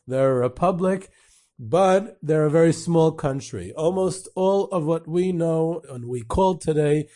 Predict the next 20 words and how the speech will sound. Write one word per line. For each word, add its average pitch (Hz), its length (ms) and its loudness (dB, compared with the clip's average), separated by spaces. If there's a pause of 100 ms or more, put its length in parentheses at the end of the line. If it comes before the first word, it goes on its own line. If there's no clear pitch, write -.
(280)
the 139 140 -4
Litvish 180 580 -2
yeshivas, 160 600 -4
the 147 60 -4
Lithuanian 160 600 -2
yeshivas, 147 720 -4 (460)
were 147 300 0 (140)
in 156 480 0
interwar 160 680 0
Poland, 156 680 2 (760)
in 123 140 -8
a 127 300 -10 (340)
district 151 420 -4
called 131 180 -4
the 127 80 -8
Kherson 165 440 -4
district, 165 420 -4
which 143 220 -4
was 120 300 -10 (120)
northeastern 151 960 -4